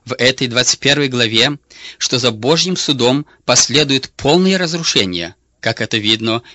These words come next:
из двадцать седьмого стиха двадцать первой главы Иезекииля. «Не изложу, не изложу, не изложу, и его не будет». Через всю историю мира мы видели немало случаев,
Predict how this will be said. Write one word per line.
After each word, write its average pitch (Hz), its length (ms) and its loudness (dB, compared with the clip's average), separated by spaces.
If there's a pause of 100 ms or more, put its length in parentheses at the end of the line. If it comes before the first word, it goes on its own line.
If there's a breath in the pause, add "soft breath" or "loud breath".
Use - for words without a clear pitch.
из 113 160 -4
двадцать 117 360 0
седьмого 113 480 -2
стиха 113 520 -2
двадцать 117 480 -2
первой 127 340 0
главы 110 440 -4 (120 soft breath)
Иезекииля. 98 720 -6 (600)
«Не 120 140 0
изложу, 135 540 -2 (480 soft breath)
не 117 180 2
изложу, 127 640 0
не 123 100 0
изложу, 127 580 -2 (300 soft breath)
и 135 80 2
его 123 580 0 (240)
не 131 260 0
будет». 131 520 -6 (960)
Через 165 400 0
всю - 280 -2
историю 165 560 -2
мира 92 360 -2 (460 loud breath)
мы 123 120 0
видели 143 340 0
немало 147 380 2
случаев, 104 640 -4